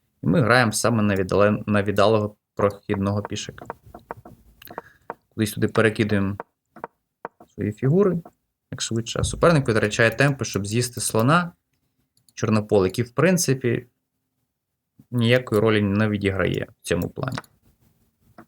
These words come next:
А ми, навпаки, знищуємо фігуру, яка знаходиться, якби,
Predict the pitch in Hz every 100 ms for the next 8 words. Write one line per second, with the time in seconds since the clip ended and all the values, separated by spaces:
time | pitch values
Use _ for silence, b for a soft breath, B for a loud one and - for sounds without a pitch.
0 | _ _ _ _ b b _ - 208 240
1 | 214 170 175 175 123 147 165 - 127 120
2 | 120 110 151 135 101 113 113 98 98 110
3 | 113 104 - 104 104 107 98 -